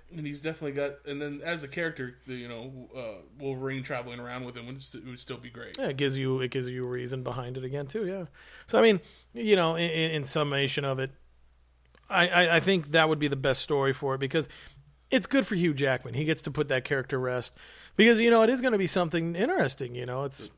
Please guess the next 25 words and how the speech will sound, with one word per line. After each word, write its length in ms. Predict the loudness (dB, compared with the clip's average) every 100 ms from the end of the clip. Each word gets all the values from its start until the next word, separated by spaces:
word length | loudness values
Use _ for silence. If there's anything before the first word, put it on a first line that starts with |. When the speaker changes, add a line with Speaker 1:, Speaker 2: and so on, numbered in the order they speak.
| -20
Speaker 1:
the 60 | -14
one 220 | -10 -10
time 240 | -8 -8 -6
that 80 |
we 100 | -8 -6
have 140 | -8
to, 100 | -10 -14
we, 120 | -16
we, 220 | -12 -12
we're 180 | -10 -8
gonna 140 | -8
go 140 | -6 -8
to 80 | -8
watch 340 | -6 -8 -10 -16
an 120 | -12
X-Men 400 | -12 -12 -12 -10
movie 260 | -10 -10 -12
and 100 | -14
there's 140 | -16
gonna 160 | -14 -14
be 160 | -16 _ _ _
a 60 | -16
different 380 | -8 -8 -8 -10
actor 340 | -10 -10 -12
playing 480 | -16 -14 -12 -12 -14